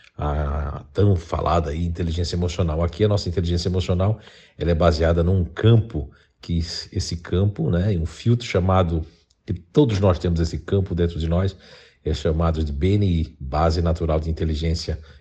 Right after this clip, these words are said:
Emocional. E dentro dessa base natural de inteligência emocional, nós temos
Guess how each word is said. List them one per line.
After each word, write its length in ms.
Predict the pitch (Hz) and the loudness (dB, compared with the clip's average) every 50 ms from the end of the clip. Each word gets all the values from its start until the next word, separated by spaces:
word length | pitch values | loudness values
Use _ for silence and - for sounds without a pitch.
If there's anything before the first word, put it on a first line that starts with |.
| _ _ | _ _
Emocional. 800 | - 107 104 87 80 85 82 - - 73 71 67 64 62 - - - - _ _ - - _ _ _ _ _ | -2 0 0 2 0 0 -2 -2 -4 -6 -6 -6 -8 -10 -14 -20 -20 -20 _ _ -20 -20 _ _ _ _ _
E 140 | - 135 156 | 0 0 2
dentro 300 | 143 127 127 120 - 107 | 4 6 4 4 4 2
dessa 280 | 87 90 82 - - 80 | 2 2 2 2 0 0
base 320 | 73 71 76 78 76 71 | 0 2 2 2 2 2
natural 320 | 73 80 73 - 80 78 73 | 0 -2 -2 -2 -2 -2 -2
de 80 | 71 | -2
inteligência 460 | 71 71 82 78 73 69 73 71 - | -2 -2 -2 -2 -2 -4 -4 -4 -4
emocional, 560 | 82 78 85 82 - 113 104 101 101 120 117 - - - _ _ _ - | -2 -2 0 2 2 2 4 4 2 2 0 -4 -10 -20 _ _ _ -2
nós 180 | 85 85 82 - | 0 0 0 0
temos 800 | - - 90 87 90 85 82 82 - - - - - - _ | -2 -2 0 0 2 0 0 0 -2 -6 -10 -12 -14 -20 _